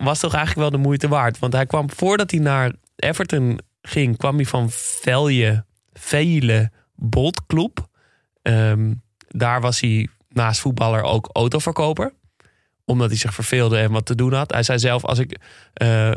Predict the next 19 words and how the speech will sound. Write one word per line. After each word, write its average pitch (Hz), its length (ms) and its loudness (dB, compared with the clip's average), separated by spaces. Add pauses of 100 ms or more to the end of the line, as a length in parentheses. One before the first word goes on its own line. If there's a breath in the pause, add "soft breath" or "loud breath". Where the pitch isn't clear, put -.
(120)
niet 135 280 0
's - 40 0
ochtends 139 260 -2
een 127 100 2
wekker 120 240 2
heb, 113 240 0
dan 120 100 2
ga 117 120 0
ik 117 80 -2
niet 120 160 2
naar 110 120 2
bed." 117 320 0 (340 loud breath)
<laughs> - 420 -4
Dan, 117 120 0
dan 139 140 0
blijf 131 220 2
ik 143 80 0
altijd 131 260 0
wakker. 120 380 0